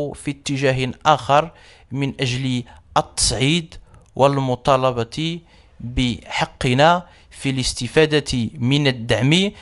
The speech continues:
في الوقت المناسب وقبل نهاية البطولة على غرار باقي أقاليم ومدن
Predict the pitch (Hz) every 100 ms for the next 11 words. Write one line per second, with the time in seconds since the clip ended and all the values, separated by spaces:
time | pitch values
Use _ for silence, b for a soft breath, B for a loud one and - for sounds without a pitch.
0 | B B - 135 139 - 156 147 143 139
1 | 135 147 139 180 196 202 B B 131 -
2 | 160 143 147 151 143 123 139 156 147 151
3 | 131 135 - 131 151 190 196 B B -
4 | 143 147 139 131 131 151 143 160 190 -
5 | b 117 135 160 - 165 185 - 147 -
6 | - 131 143 147 180 196 175 147 147 143
7 | 135 147 180 196